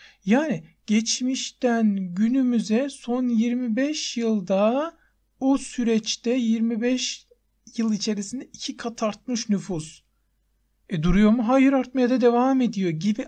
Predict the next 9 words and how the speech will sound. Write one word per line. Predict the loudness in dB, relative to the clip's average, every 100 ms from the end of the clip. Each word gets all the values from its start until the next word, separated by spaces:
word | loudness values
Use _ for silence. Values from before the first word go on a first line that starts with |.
| -4
anlam | 2 4 4 2 -2
çıkartabilirsiniz. | -2 -2 -2 -2 -4 -4 -4 -6 -6 -12 -20 _ -4
Bu | 0
da | 0
bizi | 0 -2
yakın | -2 0 0
geçmiş | 0 -4 -6
zamana | -4 -4 -2 -4
götürmektedir. | -6 -6 -8 -8 -10 -12 -12 -12 -16